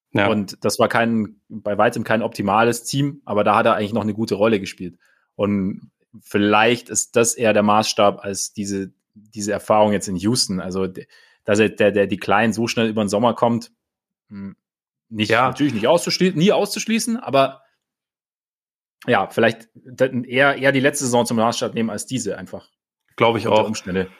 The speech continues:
Speaker 1: Und ich, ich find schon auch, dass man über die letzten Jahre manchmal ein bisschen den Eindruck gewinnen konnte, dass er, dass die Athletik so ein kleines bisschen abnimmt,
Speaker 2: Mhm.
Speaker 1: was natürlich defensiv dann bei jemandem, der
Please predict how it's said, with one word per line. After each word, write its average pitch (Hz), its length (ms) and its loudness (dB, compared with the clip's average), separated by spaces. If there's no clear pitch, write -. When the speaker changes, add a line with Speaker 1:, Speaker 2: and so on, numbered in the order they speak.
Speaker 1:
Und 135 280 2
ich, - 300 -2
ich 147 120 0
find 214 320 -4
schon - 380 0
auch, 107 140 2
dass - 160 -14
man 120 120 4
über 120 160 0
die 120 120 -6
letzten 117 300 0
Jahre 110 600 0
manchmal 123 480 2
ein 107 100 -2
bisschen 123 240 2
den 107 100 2
Eindruck 107 320 0
gewinnen 110 280 0
konnte, 104 240 0
dass 104 180 2
er, 101 420 0
dass - 200 -2
die 104 120 2
Athletik 120 360 0
so 120 60 -2
ein 110 60 0
kleines 113 280 0
bisschen - 260 -6
abnimmt, 120 400 0
Speaker 2:
Mhm. 113 60 2
Speaker 1:
was 110 100 2
natürlich 107 320 2
defensiv 107 480 0
dann 101 180 2
bei 98 100 2
jemandem, 101 420 0
der 95 420 0